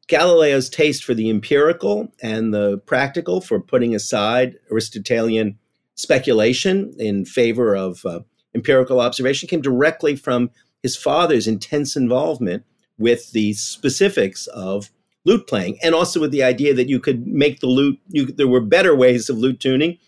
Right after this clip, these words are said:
that weren't part of the inherited tradition. That's a s-, small, but I think significant story about, you know, the arts feed the sciences. We could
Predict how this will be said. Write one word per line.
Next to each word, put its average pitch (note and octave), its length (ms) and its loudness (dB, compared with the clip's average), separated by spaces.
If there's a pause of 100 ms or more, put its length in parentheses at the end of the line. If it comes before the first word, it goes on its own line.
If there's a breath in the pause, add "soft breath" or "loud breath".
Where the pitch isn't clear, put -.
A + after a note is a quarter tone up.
(140)
that C#3 160 0
weren't D3 320 4
part C3+ 240 2
of C#3 80 0
the C3 100 -2
inherited B2 460 0
tradition. C#3 480 -4 (540)
That's B2+ 180 2
a - 40 0
s-, - 260 -8 (120)
small, D3+ 460 0
but D3+ 180 0
I B2+ 120 2
think B2+ 180 -4
significant A#2+ 580 -2
story G#2 440 0
about, F#2+ 340 -6 (160)
you A2+ 100 -6
know, F#2+ 200 -8
the A#2 200 -6
arts C3+ 300 -2
feed A2 220 -4
the A2+ 60 -10
sciences. B2 460 -6
We A#2 120 -2
could G2 240 -6